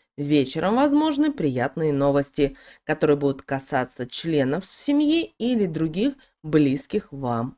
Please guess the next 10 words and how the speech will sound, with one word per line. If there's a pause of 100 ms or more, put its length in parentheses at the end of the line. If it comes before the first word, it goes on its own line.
людей. (1300)
Дева. (320)
Уважаемая
наша
Дева,
много
даётся
сегодня
вам
нелегко,